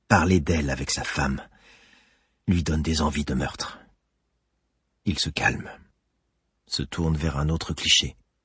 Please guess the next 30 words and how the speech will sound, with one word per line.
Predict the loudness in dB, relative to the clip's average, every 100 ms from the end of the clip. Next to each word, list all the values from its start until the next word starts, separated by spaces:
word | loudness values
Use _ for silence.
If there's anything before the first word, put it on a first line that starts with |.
| _ _ _ _ -6
celui | 0 2 2
de | 2
Nathalie. | 0 2 0 -2 -8 -16 _ _ _ _ _ _ _ _
Quatre | 2 2 2
photos | -2 2 2
prises | 2 2 2
dans | 2 2 0
un |
photomaton, | -2 -4 -2 -2 -4 -6 -8 _ _ _ _ _ _
où | 4 6
elle | 4
grimace | 2 4 4 4
sur | 2 0
la |
première, | -2 -4 -4 -4 -4 -8 -14 _ _ _ _
tire | 2 2
la | 4 4
langue | 6 4 4
sur | 2
la | 2
seconde, | 2 0 2 2 2 0 -6 -20 -20 _ _ _
louche | 6 6 6 2
sur | 0
la | 0
troisième | -2 2 4 6 4 0
et | 0
se | 2 2
tient | 2 2
enfin | 2 -2 0
sérieuse | 0 0 -4 -4 -6